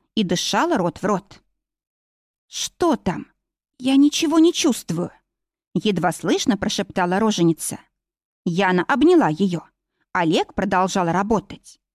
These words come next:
Время тянулось катастрофически медленно. И вот первый звук, скорее писк. Глаза Яны Цаплиной широко открылись. «Что это? Мой малыш?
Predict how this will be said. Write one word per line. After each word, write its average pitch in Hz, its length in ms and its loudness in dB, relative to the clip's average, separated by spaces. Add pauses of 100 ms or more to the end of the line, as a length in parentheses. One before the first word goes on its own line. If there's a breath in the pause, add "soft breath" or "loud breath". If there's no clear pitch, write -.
(240)
Время 196 420 0
тянулось 220 520 -2
катастрофически 196 840 -4
медленно. 185 540 2 (600)
И 226 120 2
вот 208 260 -2
первый 208 320 0
звук, - 440 -4 (200)
скорее 185 460 0
писк. - 460 -4 (460)
Глаза 311 400 0
Яны 208 320 2
Цаплиной - 720 -2
широко 190 460 0
открылись. 202 720 -2 (880)
«Что - 380 -2
это? 190 300 -2 (560)
Мой 240 280 4
малыш? 269 540 2